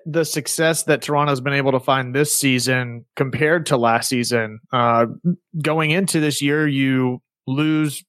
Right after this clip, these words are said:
Giovinco. Everyone's wondering what's gonna happen going into this season with such a pivotal player no longer being in the lineup and then coming out of the final standings last year. What do you think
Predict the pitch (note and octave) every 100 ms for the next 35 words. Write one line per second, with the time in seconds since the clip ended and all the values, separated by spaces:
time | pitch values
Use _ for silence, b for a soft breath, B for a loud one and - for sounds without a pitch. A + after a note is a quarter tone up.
0 | C#3+ C#3+ C3 C#3 C#3+ D3+ E3 E3+ C3 C#3+
1 | C#3 C#3 C3+ A#2+ D#3 C3+ D3 C#3+ C#3+ C3+
2 | C3 A#2 C3+ C3+ - D3 C3+ B2+ C#3+ D#3
3 | C3 B2 B2+ C#3+ - C#3+ C3+ C3 D3 D3
4 | B2+ B2+ - C3 B2+ B2 B2+ B2+ B2+ C3+
5 | B2 A#2 B B B B - D3+ C3+ D3+
6 | D#3 D#3 D3 C3+ D3 D3 D3 C#3 C3+ B2+
7 | b b b C#3 D#3 D3 D3 C#3 B2 D#3
8 | D#3 D3 C3+ B2+ C#3 F3 D#3 C#3+ C3+ -
9 | C3 B2+ A#2+ D#3 D3+ C#3+ C#3 C#3+ C3+ C3
10 | B2 - C3+ C3+ B2+ B2 B2 B2 - _
11 | _ - D3 D3 C#3+ C#3 B2+ - D3+ D3+
12 | C3+ B2 C3 E3+ G3 - C3+ B2+ E3+ G#3+
13 | G#3 - F#3+ F3+ -